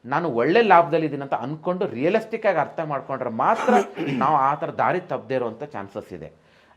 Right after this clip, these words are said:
ಅದನ್ನ ಬಿಟ್ಟು ನಾವು ಇನ್ನೇನಾದ್ರೂ ಇಲ್ಲ ನನ್ನ ದುಡ್ಡನ್ನ ನಾನು ಫಿಫ್ಟಿ ಪರ್ಸೆಂಟು, ಸಿಕ್ಸ್ಟಿ ಪರ್ಸೆಂಟೇ ಲಾಭ ಮಾಡಿಕೊಡ್ತೀನಿ ಅಂತ ಯಾರೋ ಹೇಳಿದ ತಕ್ಷಣ ನಾವೆಲ್ಲ ದುಡ್ಡು ಹಾಕಿ, ಆಮೇಲೆ ಅದ್ರ ಬರುವಂದಿಷ್ಟು ಇನಿಷಿಯಲಿ ಕೊಡುವಂಥ ಲಾಭನ ತೆಗೆದುಕೊಂಡು ಹತ್ತಾರು ಜನರ ದುಡ್ಡನ್ನು ಹಾಕ್ಸ್ಬಿಟ್ಟು, ಈ ಥರ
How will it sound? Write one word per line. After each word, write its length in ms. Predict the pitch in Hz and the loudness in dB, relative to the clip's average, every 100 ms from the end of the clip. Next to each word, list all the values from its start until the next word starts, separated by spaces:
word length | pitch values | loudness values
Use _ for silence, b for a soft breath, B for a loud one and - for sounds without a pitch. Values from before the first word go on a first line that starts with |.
| - | -16
ಅದನ್ನ 340 | 98 175 220 269 | -4 -2 0 0
ಬಿಟ್ಟು 460 | 196 190 - 95 95 | 0 -4 -4 -6 -6
ನಾವು 200 | 135 160 | -8 -8
ಇನ್ನೇನಾದ್ರೂ 640 | 175 180 202 202 202 196 170 | -8 -6 0 0 2 0 0
ಇಲ್ಲ 220 | 160 160 | 0 0
ನನ್ನ 240 | 156 143 | 0 -4
ದುಡ್ಡನ್ನ 320 | 117 147 139 | -4 -4 -2
ನಾನು 500 | 160 151 147 143 135 B B B - | -2 -2 -2 -4 -8 B B B -16
ಫಿಫ್ಟಿ 220 | 147 226 | -8 -2
ಪರ್ಸೆಂಟು, 520 | 226 175 - 156 160 | 0 0 -2 -6 -6
ಸಿಕ್ಸ್ಟಿ 300 | 156 120 190 | -6 -4 -2
ಪರ್ಸೆಂಟೇ 420 | 190 175 175 160 156 | 0 0 0 -2 2
ಲಾಭ 240 | 139 143 | 2 2
ಮಾಡಿಕೊಡ್ತೀನಿ 540 | 143 135 135 120 127 | -2 -4 -4 -6 -6
ಅಂತ 100 | 120 | -4
ಯಾರೋ 240 | 107 131 190 | 0 2 2
ಹೇಳಿದ 240 | 170 156 156 | 2 0 -2
ತಕ್ಷಣ 300 | 123 - 123 113 B B B | -8 -6 -8 -8 B B B
ನಾವೆಲ್ಲ 360 | 92 113 165 190 | -4 -2 0 0
ದುಡ್ಡು 300 | 151 156 123 | 0 -4 -4
ಹಾಕಿ, 360 | 110 - 107 85 | -6 -6 -6 -4
ಆಮೇಲೆ 300 | 98 151 113 | -2 0 0
ಅದ್ರ 140 | 156 | 2
ಬರುವಂದಿಷ್ಟು 600 | 160 170 165 156 156 151 | 4 4 4 0 -6 -8
ಇನಿಷಿಯಲಿ 400 | 127 127 139 131 | -10 -10 -10 -10
ಕೊಡುವಂಥ 440 | - 117 120 117 | -6 -4 -4 -4
ಲಾಭನ 360 | 113 107 151 143 | -2 0 0 -2
ತೆಗೆದುಕೊಂಡು 600 | - 107 - 104 98 95 B B 98 | -6 -14 -10 -10 -8 -12 B B -16
ಹತ್ತಾರು 320 | - 175 180 | 2 4 6
ಜನರ 260 | 160 160 | 2 -2
ದುಡ್ಡನ್ನು 360 | 156 135 131 113 | -4 -4 -6 -4
ಹಾಕ್ಸ್ಬಿಟ್ಟು, 440 | 104 - - 101 | -6 -8 -16 -16
ಈ 100 | 196 | -16
ಥರ 160 | 233 | -4